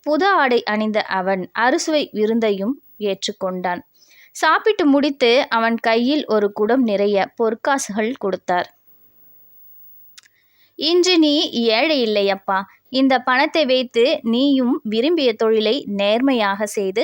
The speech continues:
கௌரவமாக வாழ்வு நடத்து" என்று வாழ்த்தினார். இதுவரை அமைதியாக இருந்த ஏழையின் கண்ணீரில் தாரை தாரையாக கண்ணீர் கொட்டியது.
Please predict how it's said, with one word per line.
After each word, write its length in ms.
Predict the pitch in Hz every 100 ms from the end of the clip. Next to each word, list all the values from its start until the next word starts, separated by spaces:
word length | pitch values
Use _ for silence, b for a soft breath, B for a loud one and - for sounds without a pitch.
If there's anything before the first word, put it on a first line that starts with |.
| 247
கௌரவமாக 840 | 190 180 285 285 202 190 180 180 247
வாழ்வு 440 | 208 175 208 254
நடத்து" 360 | 214 180 180 185 - _
என்று 460 | 185 185 175 - -
வாழ்த்தினார். 520 | 175 170 180 180 170 - _ _ _ _ _ _ _ _ _ _ -
இதுவரை 540 | 302 330 311 320 415
அமைதியாக 720 | 254 254 311 311 302 294 311
இருந்த 360 | 269 262 254 226 226
ஏழையின் 640 | 277 226 226 240 285 269 254
கண்ணீரில் 720 | 233 226 226 220 208 226 -
தாரை 380 | - 196 233 285
தாரையாக 760 | - 196 190 190 185 175 185 233 -
கண்ணீர் 460 | 190 185 190 -
கொட்டியது. 480 | - 185 196 185 190